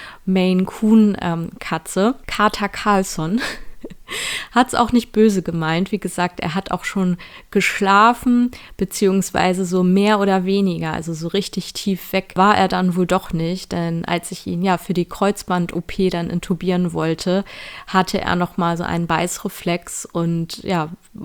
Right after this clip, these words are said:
es kam dann sehr doof, dass mein Finger dazwischen war. Also das heißt, der Eckzahn ist da wirklich einmal tief rein, ähm, auf der anderen Seite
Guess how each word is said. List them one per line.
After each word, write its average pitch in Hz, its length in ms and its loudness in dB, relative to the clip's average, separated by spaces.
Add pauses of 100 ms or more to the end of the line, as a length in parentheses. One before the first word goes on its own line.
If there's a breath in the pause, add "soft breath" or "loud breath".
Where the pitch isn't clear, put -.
(140)
es - 180 -12
kam 170 260 -4
dann 170 160 -2
sehr 165 160 0
doof, 165 300 -4 (380 loud breath)
dass 165 440 -4
mein 160 320 -4 (140)
Finger 156 520 -4 (100)
dazwischen 160 600 -6
war. 151 220 -6 (120)
Also 165 220 -6
das - 240 -10
heißt, 160 280 -4
der - 80 0
Eckzahn 175 500 -4
ist - 200 -10
da 160 100 -4
wirklich 170 340 -6 (380 loud breath)
einmal 190 380 2
tief - 360 -4
rein, 214 560 2
ähm, 175 320 -4
auf - 220 -6
der - 160 -4
anderen 175 260 -2
Seite 170 500 -2